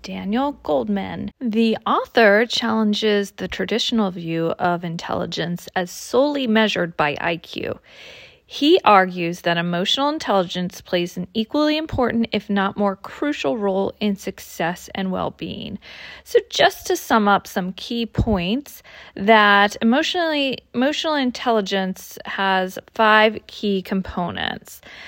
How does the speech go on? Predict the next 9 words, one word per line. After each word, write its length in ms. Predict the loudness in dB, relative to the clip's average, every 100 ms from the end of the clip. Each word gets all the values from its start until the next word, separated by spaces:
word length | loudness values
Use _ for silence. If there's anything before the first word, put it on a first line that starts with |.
| -10
They 260 | 4 6 6
are 520 | 6 8 8 6 2 _
self-awareness, 1200 | -18 2 4 6 6 6 4 4 0 -2 -14 -20 _ _ _ _ -20 -20 -20
self-regulation, 1300 | -4 2 2 2 -6 -4 0 2 2 0 0 2 0 -6 _ _
motivation, 1000 | -4 0 0 2 0 0 -2 -2 -2 -4 -8 _ _
empathy, 580 | -4 -4 -4 -2 -2 -2 -4
and 160 | -4
social 340 | -2 -4 -4 -8
skills. 540 | -12 -8 -6 -8 -12